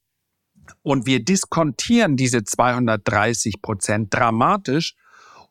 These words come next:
und nehmen vielleicht eher mal eine Rendite an statt zweihundertdreißig Prozent von durchschnittlich dreiundzwanzig Prozent,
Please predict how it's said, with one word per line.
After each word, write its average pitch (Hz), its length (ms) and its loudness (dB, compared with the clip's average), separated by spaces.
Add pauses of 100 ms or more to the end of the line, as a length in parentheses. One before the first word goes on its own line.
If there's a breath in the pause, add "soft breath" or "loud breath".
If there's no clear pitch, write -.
(120)
und 208 480 2
nehmen 160 480 2
vielleicht 139 800 0
eher 202 260 4
mal 147 300 0
eine 131 260 -2
Rendite 120 580 -2
an 131 220 2
statt 117 300 -2
zweihundertdreißig 117 1160 0
Prozent 170 540 -2
von 156 480 -2
durchschnittlich 139 840 0 (480)
dreiundzwanzig 127 1160 0
Prozent, - 600 -10